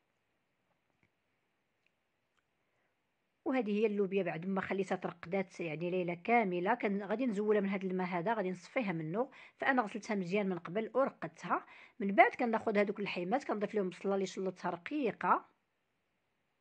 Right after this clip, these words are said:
شويه د الملحه، وغادي نضيف التوابل. بدو-، بالنسبه للتوابل عندي الخرقوم عرق، آه، معلقه من التحميره،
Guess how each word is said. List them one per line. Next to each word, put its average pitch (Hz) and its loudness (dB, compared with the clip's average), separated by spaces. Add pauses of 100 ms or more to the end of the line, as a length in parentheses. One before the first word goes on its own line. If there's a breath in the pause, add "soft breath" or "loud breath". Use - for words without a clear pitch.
(2750)
شويه 285 -2
د 190 0
الملحه، 185 -4 (2750)
وغادي 277 2
نضيف 240 4
التوابل. 185 4
بدو-، 233 -2
بالنسبه 254 2
للتوابل 214 2
عندي 180 0
الخرقوم 233 -2
عرق، 160 -6 (500 loud breath)
آه، 196 0
معلقه 240 4
من 226 2
التحميره، 202 0